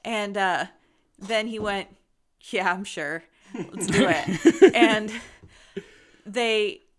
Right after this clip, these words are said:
Speaker 1: the lightning strikes down to the bottom of the ocean and just almost kills everybody. I, did I have it do four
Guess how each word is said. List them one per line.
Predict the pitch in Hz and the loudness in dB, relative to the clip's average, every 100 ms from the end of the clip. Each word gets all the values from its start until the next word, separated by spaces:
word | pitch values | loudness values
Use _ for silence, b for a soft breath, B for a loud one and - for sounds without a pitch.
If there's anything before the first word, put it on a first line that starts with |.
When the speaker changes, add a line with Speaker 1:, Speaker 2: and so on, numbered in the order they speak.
| _ _ _ _ | _ _ _ _
Speaker 1:
the | 226 240 | -8 -4
lightning | 240 240 - 226 214 | 0 -2 -2 -8 -8
strikes | - 202 196 - | -4 -4 -4 -6
down | 202 190 | -4 -4
to | 190 | -6
the | 175 | -8
bottom | 180 185 180 | -6 -6 -8
of | 175 | -12
the | - | -12
ocean | 196 196 - 185 180 175 b b _ | -8 -8 -8 -10 -10 -16 b b _
and | 208 202 196 190 175 | -6 -4 -4 -6 -10
just | - 208 190 - _ _ - | -8 -6 -6 -12 _ _ -4
almost | 226 220 208 196 - | -4 -4 -6 -8 -14
kills | - 190 170 - - | -14 -12 -12 -12 -8
everybody. | 185 170 185 175 180 165 160 - | -8 -6 -8 -6 -8 -8 -12 -12
I, | 185 190 - | -12 -12 -14
did | 190 202 | -14 -10
I | 214 | -10
have | 269 302 | -10 -12
it | - | -14
do | 233 | -16
four | 196 - 175 180 220 269 311 | -16 -14 -10 -8 -8 -10 -14